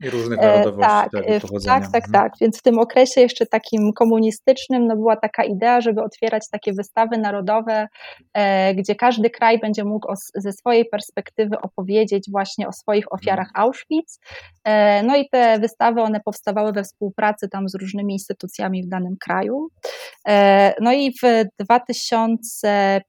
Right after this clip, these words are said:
Speaker 2: piętnastym, dwa tysiące piętnastym, teraz ja żebym nie pokręciła, e, na sześćdziesiątą rocznicę wyzwolenia było otwarcie nowej wystawy rosyjskiej,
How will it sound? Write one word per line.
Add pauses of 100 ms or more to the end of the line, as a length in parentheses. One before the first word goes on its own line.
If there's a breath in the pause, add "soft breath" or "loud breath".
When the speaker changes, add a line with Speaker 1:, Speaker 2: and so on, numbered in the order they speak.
(120)
Speaker 2:
piętnastym,
dwa
tysiące
piętnastym,
teraz
ja
żebym
nie
pokręciła, (520 soft breath)
e,
na
sześćdziesiątą
rocznicę
wyzwolenia
było
otwarcie
nowej
wystawy
rosyjskiej,